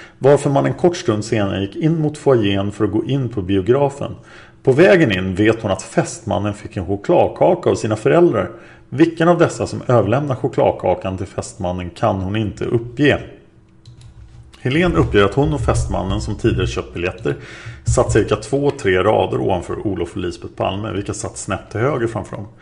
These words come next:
Helene har inget minne av huruvida ljuset var tänt eller släckt då man kom in i salongen.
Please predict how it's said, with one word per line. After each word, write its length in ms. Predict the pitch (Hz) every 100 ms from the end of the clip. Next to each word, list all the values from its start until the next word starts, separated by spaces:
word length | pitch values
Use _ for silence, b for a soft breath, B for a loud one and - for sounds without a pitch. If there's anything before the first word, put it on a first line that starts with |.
| B B B B B B
Helene 340 | - 113 165 160
har 60 |
inget 200 | 120 107
minne 300 | 123 117 120
av 140 | 160 98
huruvida 360 | 98 98 92
ljuset 320 | 90 101 92 98
var 80 |
tänt 440 | - - 143 127 -
eller 120 | 101
släckt 420 | - 147 - -
då 60 | 101
man 140 | 95
kom 160 | 90 92
in 140 | 92
i 60 | 87
salongen. 560 | - 110 135 113 92